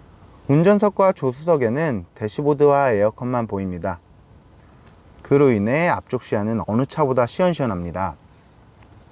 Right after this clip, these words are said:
기아 레버는 벤츠와 동일하게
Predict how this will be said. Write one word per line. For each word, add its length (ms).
기아 240
레버는 540
벤츠와 420
동일하게 720